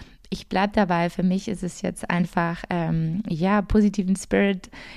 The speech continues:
in die Welt bringen. Eben die, genau dieses Motto so, „Du kannst es schaffen und in dir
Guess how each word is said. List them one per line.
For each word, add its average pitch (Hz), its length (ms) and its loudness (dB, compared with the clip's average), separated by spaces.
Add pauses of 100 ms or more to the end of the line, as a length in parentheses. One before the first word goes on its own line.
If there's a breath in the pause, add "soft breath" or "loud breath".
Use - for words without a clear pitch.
in 190 120 4
die 185 140 4
Welt 180 280 2
bringen. 175 340 -2
Eben 170 220 0
die, 170 160 -10
genau 185 260 4
dieses 180 360 0
Motto 190 340 0
so, 170 240 -2
„Du 190 120 -2
kannst 185 320 -2
es - 120 -2
schaffen 208 380 2
und 180 240 0
in 175 120 -2
dir 175 480 0